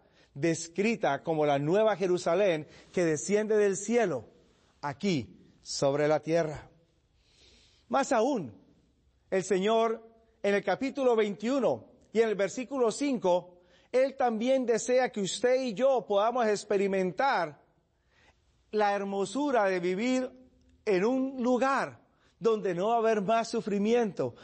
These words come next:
no va a haber más llanto, no va a haber más dolor, etcétera. Quiere decir entonces que el pueblo de Dios, que es fiel al Señor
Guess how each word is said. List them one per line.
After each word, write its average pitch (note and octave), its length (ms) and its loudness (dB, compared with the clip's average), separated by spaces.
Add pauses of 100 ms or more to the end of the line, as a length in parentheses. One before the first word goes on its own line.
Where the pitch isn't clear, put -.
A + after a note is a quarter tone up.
(140)
no G#3 180 2
va A#3 80 2
a - 20 2
haber A3 200 0
más G#3 240 0
llanto, F#3+ 600 -2 (120)
no G#3+ 120 0
va A3+ 40 4
a A3+ 60 4
haber G#3+ 160 2
más G#3+ 260 -2
dolor, G3 640 0 (240)
etcétera. B3 760 -4 (1160)
Quiere C#3+ 240 0
decir A3 340 0
entonces A#3 680 -4 (1160)
que D3+ 100 -4
el C3+ 140 -2
pueblo G3 340 2
de A#3+ 140 2
Dios, A#3+ 500 -2 (1400)
que D3 280 0
es A#3 180 -4
fiel B3 300 0
al B3 120 0
Señor G#3+ 640 0